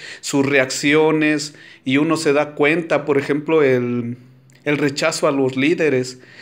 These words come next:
el rechazo a, a la autoridad, a nuestras autoridades, eh, el tener, el no tener deseos de leer la Biblia, el no tener deseos de orar,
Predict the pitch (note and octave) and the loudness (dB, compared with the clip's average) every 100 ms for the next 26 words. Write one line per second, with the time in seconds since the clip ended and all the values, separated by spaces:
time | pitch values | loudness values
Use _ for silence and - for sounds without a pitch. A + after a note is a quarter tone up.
0 | - - C3+ C3+ C#3 - D#3 D#3 F3 D3 | -14 -4 -2 0 -2 0 -2 0 2 4
1 | C3 B2 B2 B2+ - C3+ C3+ C3+ C#3 C3+ | 4 2 -2 -6 -4 0 0 0 0 0
2 | C3 D#3 F#3+ D#3 C#3+ C#3 C3+ C3 - B2+ | 2 0 0 0 0 -2 -2 -2 0 -2
3 | B2+ B2+ B2 B2 D#3 F3+ D3 C3 - - | -2 -2 -2 -2 -2 -2 -4 -6 -12 -20
4 | - - - C#3 C#3 C#3 C#3 C3+ C#3 - | -20 -10 0 2 4 4 2 2 -4 -4
5 | C3+ C3+ C#3+ C3+ C#3+ E3 E3+ D#3+ C#3+ D#3 | -2 0 2 4 4 4 4 2 2 0
6 | D#3+ D#3+ D#3 D#3+ C#3 C3 C#3+ E3+ D3 B2+ | 0 0 0 0 0 0 0 0 0 -2
7 | B2 B2+ C3 B2+ A#2+ C3 D3+ D3 C#3+ C3 | 0 2 2 0 0 0 0 0 0 0
8 | C3+ - - - - B2 A#2+ A#2+ B2 C#3+ | -2 -12 -20 -20 -10 -4 -2 -2 0 -2
9 | C#3+ C#3+ C#3 C#3+ C#3+ C3+ C3 C#3+ C#3+ D3 | 0 0 2 0 0 0 0 0 2 0
10 | B2+ A#2+ A#2 A#2+ B2+ D#3+ D#3 D#3 | -2 -2 -2 -2 0 0 -2 -6